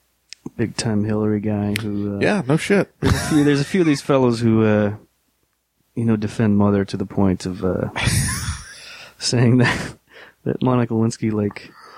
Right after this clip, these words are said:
Speaker 1: trapped the president of the United
Speaker 2: Uh-huh.
Speaker 1: States by, uh, going to D C with intention of sleeping with him. And, uh,
Speaker 2: Boy.
Speaker 1: you know, we saw a lot of this stuff with that, um, when we did the, uh, that cheating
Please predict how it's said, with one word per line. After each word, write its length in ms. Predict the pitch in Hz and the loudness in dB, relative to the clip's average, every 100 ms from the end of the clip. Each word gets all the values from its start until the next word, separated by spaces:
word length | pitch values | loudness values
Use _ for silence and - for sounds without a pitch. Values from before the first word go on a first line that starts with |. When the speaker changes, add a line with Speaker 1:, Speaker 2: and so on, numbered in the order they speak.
| - - _ _ _ _ _ - | -20 -20 _ _ _ _ _ -10
Speaker 1:
trapped 680 | - 117 110 107 - - - - - _ - | 0 4 4 2 -2 -12 -14 -20 -20 _ -2
the 140 | 120 | 0
president 680 | 107 147 - 123 113 107 107 113 | 0 -4 -4 -2 -2 -2 -2 -2
of 80 | |
the 60 | 107 | 0
United 320 | 104 107 104 123 | 0 0 0 0
Speaker 2:
Uh-huh. 220 | 120 113 | 0 0
Speaker 1:
States 240 | 107 113 | -2 -8
by, 320 | - 104 101 101 | -6 -4 -2 0
uh, 220 | 101 104 - _ _ _ _ _ _ 123 | 0 -2 -6 _ _ _ _ _ _ -2
going 260 | 113 113 110 | 4 6 6
to 100 | 104 | 2
D 180 | 107 101 | 2 0
C 260 | - 107 | 0 2
with 140 | 104 101 | 4 2
intention 420 | 101 104 - 104 | 2 2 2 0
of 100 | 98 | -2
sleeping 360 | - 104 104 | -4 0 2
with 100 | 101 | 4
him. 280 | 104 107 110 _ _ _ _ | 4 2 -2 _ _ _ _
And, 260 | 104 98 85 | -6 -4 -4
uh, 200 | 87 113 - - - - - - - - _ | -6 -8 -12 -20 -20 -20 -20 -20 -20 -20 _
Speaker 2:
Boy. 280 | - 90 180 - - - - - - | 2 2 2 -6 -20 -20 -20 -8 0
Speaker 1:
you 60 | |
know, 60 | 135 | 2
we 60 | 123 | 2
saw 200 | - 160 | 2 2
a 80 | 120 | 2
lot 140 | 123 | 2
of 60 | 120 | 2
this 140 | 104 | 0
stuff 340 | - 113 98 - | 0 0 0 0
with 140 | 98 - | -4 0
that, 220 | 98 98 | 0 0
um, 240 | 98 95 | 0 0
when 200 | - 101 | 0 0
we 80 | 101 | 0
did 260 | 101 101 98 | 2 0 0
the, 200 | 95 92 | -2 0
uh, 220 | 90 92 113 - _ _ _ | -2 -4 -8 -16 _ _ _
that 160 | - 80 | -4 -2
cheating 560 | - 123 110 104 101 | -2 0 2 4 2